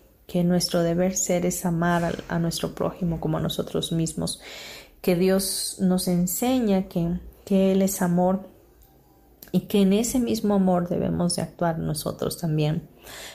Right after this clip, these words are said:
Pero a la vez también tenemos que respetar a los demás y no querer salvar a todos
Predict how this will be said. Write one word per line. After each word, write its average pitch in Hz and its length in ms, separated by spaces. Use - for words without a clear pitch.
Pero 185 140
a - 20
la 180 140
vez 233 180
también 220 240
tenemos 202 380
que - 120
respetar 190 640
a 208 80
los 185 160
demás 175 640
y 175 140
no 208 160
querer 233 200
salvar 196 420
a 190 120
todos 202 720